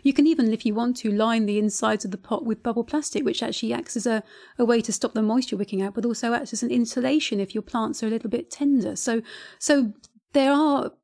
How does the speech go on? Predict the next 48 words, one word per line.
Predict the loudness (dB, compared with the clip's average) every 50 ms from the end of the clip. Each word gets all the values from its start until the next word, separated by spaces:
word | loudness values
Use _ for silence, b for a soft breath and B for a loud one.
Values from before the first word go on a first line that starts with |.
| _
as | 0 2 2
I | 2
say, | 4 4 4
there's | 4 2 2
variations. | 2 2 4 4 4 4 4 4 4 2 0 0 0 0 0 0 -2 -2
So | -2
you | -2 -2 0
do | 2 2 4 4
need | 4 2
to | 0 -2
get | -2 -2 -4 -2
to | -2 0
know | 0 0
your | 0 0 0 0 -2 -2 -4 -6 b b b b b b b b
individual | 0 2 2 2 2 0 -2 -4 -4 -6 -6
plants. | -6 -4 -4 -2 -2 -2 -4 -6 B B B B B
And, | -2 0 2
and | 2 4 4
also, | 4 2 2 0 0
we've, | 0 0 -2 -2
we've | -2 -2 -2 0
very | 0 0 0 0 -2
quickly | -4 -6 -8 -8 -6 -8 -10 -10
touched | -6 -6 -6 -6 -6 -8 -10 -12
upon | -8 -4 -2 -2 0 0
the | 0 -2 -4 -4
size | -6 -4 -4 -4 -4 -4 -6
of | -6 -4
the | -4 -2
root | -2 -2 -4
system. | -6 -8 -10 -8 -6 -4 -4 -4
If | -4 -4 -4
your | -4
plants | -4 -2 -4 -2 -2 -2 -4 -6 -6 -6
are | -4 -4 -4 -6 -8 b b b b b b b _ -4
congested | -2 0 0 2 0 0 0 -2 -6 -6 -6 -6 -6 -6 -8 -14 _ _ _ _ _ _ _ -6
and | -2 0 2 2 2
the | 0
roots | 0 0 -2 -2 -4 -6 -8 -8
have | -6 -6 -6 -6 -6 -6
all | -4 -2 -2 -2
pressed | -4 -4 -2 -2 -2 -2 -4 -8 -12 -16 _ -8
to | -4 -2
the | -2 -2
outside | -2 -2 -4 -6 -6 -6 -6 -4 -6
of | -6 -6 -8
the | -10
pot, | -8 -6 -8 -6 -6 -8 -10 -12 -14 -16